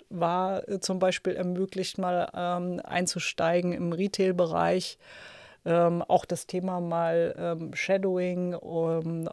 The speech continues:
oder eben im Co-Lead Erfahrungen zu sammeln. Und, ähm, das hat, äh,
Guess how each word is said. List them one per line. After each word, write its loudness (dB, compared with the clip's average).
oder 0
eben -4
im -4
Co-Lead 2
Erfahrungen 2
zu -2
sammeln. 2
Und, 2
ähm, 0
das 2
hat, 0
äh, 2